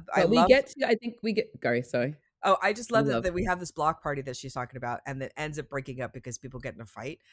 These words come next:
Speaker 1: And Sheila, who is, uh, Frank's wife, one of the neighbors, says so tiredly, "Someone's always gotta ruin it. Can't they just be nice?" I feel like that's my, like, I feel like I think that <laughs> so much in my life.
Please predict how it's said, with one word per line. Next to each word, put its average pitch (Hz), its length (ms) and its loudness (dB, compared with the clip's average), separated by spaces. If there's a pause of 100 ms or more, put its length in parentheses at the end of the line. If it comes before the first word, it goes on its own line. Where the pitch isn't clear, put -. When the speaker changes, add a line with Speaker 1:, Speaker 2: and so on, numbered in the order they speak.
(280)
Speaker 1:
And 147 200 -6
Sheila, 175 480 0
who 147 180 -4
is, 131 260 -8
uh, 131 180 -4 (160)
Frank's 139 400 -8
wife, 120 240 -8
one 127 80 -10
of 127 80 -14
the 123 80 -10
neighbors, 120 440 -10 (240)
says 147 460 -4
so 214 240 -2
tiredly, 165 720 -4 (400)
"Someone's 226 460 -4
always 202 340 2
gotta 196 240 -2
ruin 165 340 -2
it. 151 180 -4 (160)
Can't 208 240 -6
they 262 100 -2
just 302 240 -10
be 254 100 -8
nice?" 185 580 -8 (300)
I 214 80 -2
feel 262 180 2
like 262 200 4
that's 190 240 2
my, 196 180 4
like, 190 180 4
I 247 120 0
feel 226 240 2
like 240 180 0
I 190 80 0
think 190 320 -4
that 277 340 2
<laughs> - 60 -20
so - 260 0 (260)
much 233 420 2
in 208 80 -2
my 175 160 2
life. 165 300 2